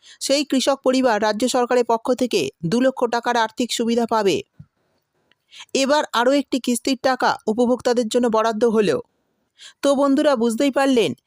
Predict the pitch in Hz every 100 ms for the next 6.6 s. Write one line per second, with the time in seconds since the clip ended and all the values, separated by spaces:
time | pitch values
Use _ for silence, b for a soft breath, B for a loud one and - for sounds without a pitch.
0 | B - 247 262 262 262 254 269 240 220
1 | 240 220 226 262 254 254 208 226 254 -
2 | 247 - 220 254 247 247 233 202 214 226
3 | 220 226 226 220 185 107 - _ _ _
4 | _ _ _ _ _ B B 254 269 311
5 | 254 262 269 277 277 240 165 - _ 233
6 | 247 262 254 247 269